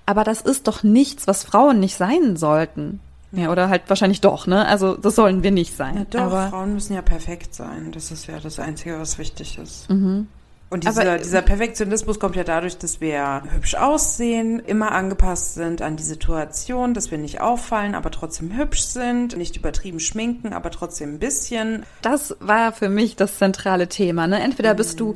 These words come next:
Speaker 1: schlau und gut in deinem Job und machst es, aber bist halt irgendwie hässlich und uninteressant für Männer. Oder du bist eine wunderschöne Frau, die bei einer Misswahl teilnimmt und einfach super sexy ist, aber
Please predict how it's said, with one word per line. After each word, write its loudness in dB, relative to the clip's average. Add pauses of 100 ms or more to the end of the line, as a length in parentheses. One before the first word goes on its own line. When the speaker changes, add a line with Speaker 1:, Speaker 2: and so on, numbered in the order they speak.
(140)
Speaker 1:
schlau 6
und 2
gut 4
in 0
deinem 4
Job 6
und 0
machst 4
es, 2
aber 6
bist 0
halt 4
irgendwie 0
hässlich 2
und 2
uninteressant 6
für 2
Männer. 4 (380)
Oder 8
du 4
bist 0
eine 6
wunderschöne 6
Frau, 6
die 2
bei 2
einer 2
Misswahl 6
teilnimmt 2
und -4
einfach 0
super 0
sexy -2
ist, 2
aber 4